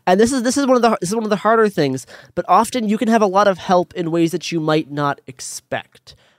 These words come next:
Um, w-, often once you can get a good picture of someone, you know, it'd be like, "Yeah, yes, this, this is actually the dude." Once that gets shared enough, often somebody knows who this is already. You know, the internet's a pretty big place. I, I believe the first,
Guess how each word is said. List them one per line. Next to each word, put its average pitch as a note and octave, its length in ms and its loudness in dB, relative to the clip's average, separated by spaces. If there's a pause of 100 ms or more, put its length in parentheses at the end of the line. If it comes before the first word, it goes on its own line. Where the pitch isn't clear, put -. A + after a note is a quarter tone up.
(200)
Um, D3 420 2 (680)
w-, D#3 220 -4
often G#3 480 2
once G3+ 240 2
you B3 60 -6
can B3 160 -4
get G3+ 120 2
a E3+ 80 0
good D3+ 380 0
picture D3+ 500 -2
of B2+ 160 -4
someone, C3 460 -2
you B2+ 120 -6
know, C3 100 -2
it'd B2 120 -8
be D3 100 2
like, C#3 180 0
"Yeah, G3 140 4
yes, E3+ 380 2
this, E3 180 -8
this E3 140 -2
is D#3+ 100 -6
actually D3+ 380 -4
the D3+ 100 -4
dude." E3 360 4 (320)
Once A3 180 2
that - 160 -2
gets A#3+ 160 -6
shared F4 260 0
enough, E3 320 0 (440)
often D#4+ 420 2
somebody C#4+ 360 2
knows B3+ 220 4
who A#3+ 80 -2
this A3 180 2
is C4+ 120 0
already. B2+ 420 0 (120)
You E3+ 100 2
know, F#3 100 8
the F3+ 120 2
internet's A#3+ 300 2
a G#3 40 0
pretty G#3+ 360 -2
big D3 380 -2
place. - 540 0 (260)
I, F3+ 100 4
I G3 80 6
believe A3 240 0
the A#3+ 80 0
first, B3 480 -2